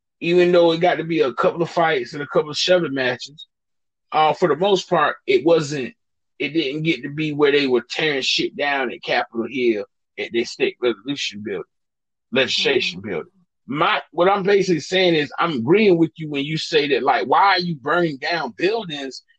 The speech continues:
Speaker 1: and infrastructure in your own community?
Speaker 2: Right.
Speaker 1: What are you gaining from that? Now, look, I do understand what you're saying is,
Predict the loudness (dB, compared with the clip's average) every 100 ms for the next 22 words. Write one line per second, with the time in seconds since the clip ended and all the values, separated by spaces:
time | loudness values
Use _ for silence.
0 | _ _ -4 -4 0 0 2 0 0 2
1 | 2 2 -2 -4 -4 -4 0 0 2 4
2 | 2 0 -6 -2 2 4 2 -2 -6 -10
3 | _ _ _ _ _ _ _ 0 2 4
4 | 2 2 0 0 0 2 2 2 0 0
5 | 0 0 0 2 0 -2 _ _ _ _
6 | _ _ _ _ _ _ _ _ _ _
7 | 0 0 2 4 6 4 2 -4 -14 -6
8 | -2 0 2 2 0 -4 _ _ _ _
9 | _ _ _ _ _ _ _ _ _ 0
10 | 2 2 -2 -2 0 2 4 4 2 -2